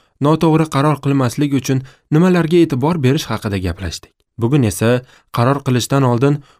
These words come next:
muhim yoki muhim emasligini bilib olish haqida suhbatlashamiz. Suhbatimizni boshlashdan oldin kalomdan bir oyatni o'qisak. "Ustoz, Tavrotning qaysi amri buyuk?" deb so'radi. Iso unga, "Rabbing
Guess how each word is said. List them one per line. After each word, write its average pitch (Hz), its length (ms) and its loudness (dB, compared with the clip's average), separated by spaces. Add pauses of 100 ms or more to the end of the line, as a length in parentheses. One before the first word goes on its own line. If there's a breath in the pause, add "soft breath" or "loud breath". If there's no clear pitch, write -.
muhim 151 300 2
yoki 165 260 2
muhim 156 320 2
emasligini 127 680 0
bilib 104 200 0
olish 98 300 -4
haqida 90 280 -6
suhbatlashamiz. 87 760 -8 (400)
Suhbatimizni 104 680 -2
boshlashdan 104 500 -2
oldin 117 360 -2 (360 loud breath)
kalomdan 160 520 2
bir 147 180 0
oyatni 98 380 -2
o'qisak. - 380 -8 (240)
"Ustoz, 127 380 -2 (400)
Tavrotning 175 500 2
qaysi 156 360 -2
amri 143 400 -2
buyuk?" 117 280 0
deb 101 160 -4
so'radi. 85 380 -8 (360)
Iso 110 240 -4
unga, 110 380 0 (260 soft breath)
"Rabbing 113 360 2